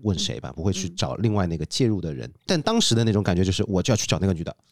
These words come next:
Speaker 1: 讲得很难听，就是说，
Speaker 2: 嗯。
Speaker 1: 当时就说什么狐狸精之类的。哎，我突然想到一个，以前你是，也是，你也是住小房子的吗？
Speaker 2: 对啊，对啊。
Speaker 1: 没有独立卫浴的？
Speaker 2: 没有的。
Speaker 1: 那你洗澡去哪里的？
Speaker 2: 最早的时候，如果完全没有的时候，是先去那个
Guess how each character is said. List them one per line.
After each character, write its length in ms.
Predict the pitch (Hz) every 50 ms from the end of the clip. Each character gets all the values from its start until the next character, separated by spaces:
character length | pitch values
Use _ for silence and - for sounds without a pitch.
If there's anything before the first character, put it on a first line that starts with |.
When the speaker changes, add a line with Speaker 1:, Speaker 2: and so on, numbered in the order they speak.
| _ _ -
Speaker 1:
讲 120 | - 90
得 60 | 90
很 100 | - 101
难 160 | 82 78 76 76
听， 220 | - - 87 82
就 80 | 85 98
是 80 | 101
说， 80 | 95 90
Speaker 2:
嗯。 40 | 82
Speaker 1:
当 120 | 92 90
时 140 | - - 85
就 100 | 82 78
说 140 | - 90 80
什 40 |
么 100 | 76 76
狐 200 | 76 - - 92
狸 60 | 90 92
精 300 | - 92 90 90 101 - -
之 140 | - - 85
类 100 | 65 -
的。 100 | - _ - _ _ _ _ - -
哎， 100 | 165 139 - _ _ _ -
我 60 | - -
突 100 | - -
然 100 | 190 170
想 140 | - 76
到 80 | 78 82
一 40 | 90
个， 60 | -
以 120 | - 107
前 200 | 92 - 139 165
你 80 | - -
是， 180 | - - - 107
也 60 | 87
是， 140 | - - -
你 140 | - 101 90
也 100 | 98 123
是 120 | - - 107
住 120 | - 110
小 220 | 98 - - -
房 260 | - - - - - 76
子 140 | - 160
的 60 | 147 151
吗？ 20 |
Speaker 2:
对 100 | 349 349
啊， 100 | 339 330 330 320 _ _ _ _ _
对 160 | - 285 277
啊。 120 | 254 247 254
Speaker 1:
没 160 | 101 104 117
有 80 | 117 104
独 160 | - - 90
立 100 | 90 98
卫 180 | 92 95 98 92
浴 160 | 85 82 85
的？ 140 | - - - -
Speaker 2:
没 160 | - 214 220
有 120 | 240 226 196
的。 220 | 175 165 - 185
Speaker 1:
那 60 | 175 110
你 80 | 90
洗 220 | 80 - - - 85
澡 120 | 98 80
去 120 | - - -
哪 80 | -
里 120 | - - - -
的？ 80 | _ _ _ _ _ _
Speaker 2:
最 160 | - - 440 415
早 140 | - 208
的 60 | 165 180
时 120 | - 233
候， 80 | 233 220
如 140 | 214 269
果 100 | 277 226
完 200 | 185 165 180 269
全 160 | - - 247 214
没 80 | 208
有 60 | 208
的 100 | 190 196
时 100 | 175 -
候， 80 | 196 196
是 140 | 196 - 226
先 200 | - 262 254 262
去 200 | - - 226 208
那 100 | 214 208
个 300 | 180 156 131 104 -